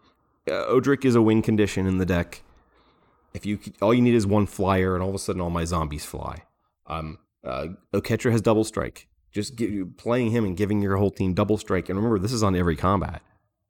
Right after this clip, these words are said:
so it's also a great defensive card. But, you know, you have indestructible creatures, you have, you have creatures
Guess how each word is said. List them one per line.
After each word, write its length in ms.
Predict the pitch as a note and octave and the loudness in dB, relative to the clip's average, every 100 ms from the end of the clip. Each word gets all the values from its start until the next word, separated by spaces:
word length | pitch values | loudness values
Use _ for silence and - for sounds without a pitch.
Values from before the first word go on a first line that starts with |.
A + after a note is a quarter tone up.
| _ _ _ | _ _ _
so 200 | - F2+ | -4 -2
it's 120 | E2+ | 0
also 260 | G#2 - F2 | -2 0 -4
a 40 | |
great 280 | E2 D#2 - | -2 -4 -4
defensive 500 | G2+ - C#2+ - - | -6 -6 -10 -12 -16
card. 280 | - - - _ - | -16 -16 -20 _ -8
But, 360 | F2+ E2 - _ _ - | -6 -6 -12 _ _ -4
you 100 | B2 | -2
know, 100 | F#2+ | -2
you 180 | F#2+ | -4
have 200 | G#2 G#2 | -2 0
indestructible 540 | G2+ F#2 - A#2+ A2+ A2+ | 0 0 0 -2 -2 -2
creatures, 500 | A2+ A2 A2 G2+ F#2 | -2 -2 -2 -2 -4
you 120 | F2 | -8
have, 340 | F2 E2+ D#2+ - | -6 -6 -8 -8
you 120 | F2 F2 | -8 -6
have 180 | E2 | -8
creatures 380 | - F#2 F2+ E2 | -4 -4 -4 -6